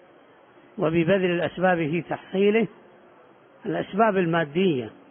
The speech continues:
مع التوكل على الله. ولهذا ليس كل من درس وحمل الشهادات بل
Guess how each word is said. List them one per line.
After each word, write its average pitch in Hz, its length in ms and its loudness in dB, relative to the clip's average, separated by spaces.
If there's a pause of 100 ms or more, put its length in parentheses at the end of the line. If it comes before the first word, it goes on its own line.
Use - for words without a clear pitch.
(140)
مع 151 140 0
التوكل 165 580 -2
على 143 140 -2
الله. 131 220 -6 (920)
ولهذا 175 420 0
ليس 240 280 2
كل 190 220 0
من 156 260 2
درس 156 300 0 (1700)
وحمل 190 520 2
الشهادات 160 920 -2 (1500)
بل 170 340 2